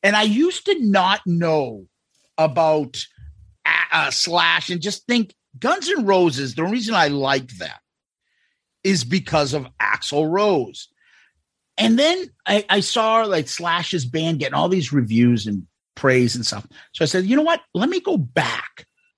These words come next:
So I got Slash's Snake Pit. It's five o'clock. I'm like, "This is a fucking lost Guns N' Roses album."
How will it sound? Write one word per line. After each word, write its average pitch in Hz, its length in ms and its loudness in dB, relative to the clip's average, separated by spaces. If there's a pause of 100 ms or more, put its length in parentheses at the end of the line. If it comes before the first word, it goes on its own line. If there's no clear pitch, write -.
(500)
So - 300 0
I 220 220 2
got 196 440 0 (680)
Slash's 170 720 -2
Snake 151 360 -4
Pit. 131 160 -2
It's 117 160 -10
five 135 300 -2
o'clock. 131 340 0 (880)
I'm 220 120 2
like, 190 160 2 (160)
"This 233 180 0
is 339 120 -2
a 294 60 4
fucking 160 460 -2
lost 131 520 0
Guns 156 240 2
N' 120 100 0
Roses 113 400 2
album." 73 380 -8